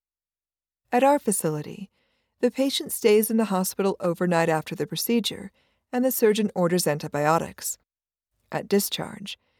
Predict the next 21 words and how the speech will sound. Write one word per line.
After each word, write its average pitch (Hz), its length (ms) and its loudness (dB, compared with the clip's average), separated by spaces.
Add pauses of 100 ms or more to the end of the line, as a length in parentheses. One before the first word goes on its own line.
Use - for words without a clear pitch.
(200)
the 185 80 -8
patient's 185 400 0
care 202 260 2
team 226 260 2
instructs 226 400 2
the 185 140 -4
patient 175 420 -2
not 175 300 0
to 247 160 -2
engage 220 420 4
in 202 120 4
any 190 180 4
C 180 220 0
D 147 120 -2
T, 190 520 -2 (500)
for 156 160 -2
example, 208 640 -2 (240)
compression, 180 680 0 (120)
massage 170 480 2
therapy, 175 480 0
exercise, 185 720 -6